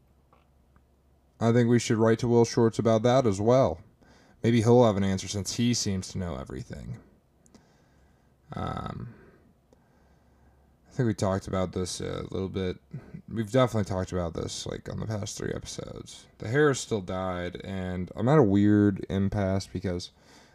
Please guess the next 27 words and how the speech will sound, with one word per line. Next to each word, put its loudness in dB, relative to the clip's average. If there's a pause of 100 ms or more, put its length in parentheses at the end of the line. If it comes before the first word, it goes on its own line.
(120)
the -6
hair 2
is 0
dyed, 0
but -2
I 0
also -2
need -2
a -4
haircut, -4
and -2
I -4
think -4
if -2
I -4
get -8
the -8
haircut, -4
the -6
dye -2
job -2
is -6
just -10
gonna -4
look -6
really -2
shitty, -2